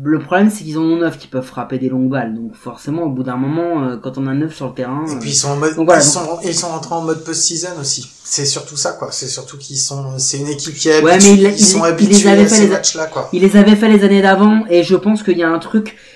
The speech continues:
Speaker 1: c'est que là aujourd'hui, euh, il y a un espèce de, de complexe, euh, de la part de toutes les équipes face aux Yankees,
Speaker 2: Ah, mais c'est
Speaker 1: comme
Speaker 2: clair.
Speaker 1: face aux Dodgers
Speaker 2: Mais c'est sûr.
Speaker 1: en A N L.
Speaker 2: Mais c'est sûr.
Speaker 1: Euh, c-, et je pense que s'il y a une équipe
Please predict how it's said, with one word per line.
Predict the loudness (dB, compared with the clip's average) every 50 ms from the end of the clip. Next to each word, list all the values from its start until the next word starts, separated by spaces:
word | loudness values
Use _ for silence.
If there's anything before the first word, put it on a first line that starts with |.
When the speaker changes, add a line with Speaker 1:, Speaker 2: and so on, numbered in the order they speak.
| _ _
Speaker 1:
c'est | -8 -8 -4 -2
que | 2 2
là | 4 6 4
aujourd'hui, | 4 4 0 -4 -6 -8 -12 -10 -4 -2 0 0 0 -2 -4 -4
euh, | -2 0 0 0
il | 0 0
y | 0
a | 0
un | 0
espèce | 0 -2 -2 2 4 4 4 4
de, | 4 4 4 4 6 4 2 2
de | -2 -4
complexe, | -4 2 4 4 4 4 2 2 2 2 0 -2 -8 -12 -14 -16 _ _ _ _ _ _ _ -2
euh, | -2 2
de | 4 4
la | 4 4
part | 2 0 -2 -2
de | -4
toutes | -6 -4 -2
les | -2 -2 -2 -2
équipes | -6 -2 -2 -2 -2 -2 -8 -16
face | -6 -4 -4 -2 -2 -2
aux |
Yankees, | 0 0 0 -2 -4 -6 -8 -12 -10 -10 -10
Speaker 2:
Ah, | -8
mais | -8
c'est | -8 -8 -6 -2
Speaker 1:
comme | -2 -2 0
Speaker 2:
clair. | 0
Speaker 1:
face | -2 -2 -2
aux | -2
Dodgers | -2 -2 -2 -2 -2
Speaker 2:
Mais | -2
c'est | -2 -2 -2
sûr. | -2 -4 -4 -4 -4
Speaker 1:
en | -4 -2
A | -2
N | -2 0
L. | 2 2
Speaker 2:
Mais | 2
c'est | 2 0 -2
sûr. | -4 -6 -6 -8 -10 -14 _ _ -2
Speaker 1:
Euh, | 0 0 0 0 -2
c-, | -8 -14 -14 -14 -16 _ _ _ _ 4
et | 6 6 6
je | 6 4 4
pense | 4 2 2
que | 0 -2
s'il | -2 2 4
y | 4
a | 4 4 2 2
une | 4 6 6 6
équipe | 6 4 2 2 0 0 0 0